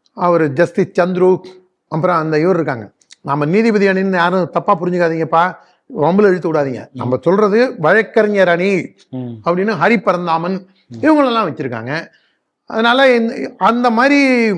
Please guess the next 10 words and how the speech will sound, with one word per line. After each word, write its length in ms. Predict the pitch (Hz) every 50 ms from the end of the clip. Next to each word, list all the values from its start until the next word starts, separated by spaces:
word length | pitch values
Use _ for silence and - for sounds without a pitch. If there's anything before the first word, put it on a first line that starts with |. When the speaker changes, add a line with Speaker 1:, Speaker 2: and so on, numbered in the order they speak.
| - - _ _ _ _ _ _
Speaker 1:
திராவிட 440 | - - 175 220 233 269 277 269 254
முன்னேற்ற 500 | 226 220 226 240 254 - 254 240 214 185
கழகம் 320 | 208 196 190 175 180 185
வந்து 540 | 175 175 196 233 277 262 254 233 - - - - _ _ _ - 185
தேசிய 400 | 165 240 285 302 226 285 269 247
பிரிவா 380 | 180 180 208 196 190 185 175 180
தான் 280 | 208 262 285 262 202 - _ _ _
காங்கிரஸ் 440 | - 214 247 269 262 262 254 254
கட்சியை 360 | - 214 170 - - 170 160 156
வச்சிருக்கு 640 | 160 156 156 208 160 139 - 160 165 147 - -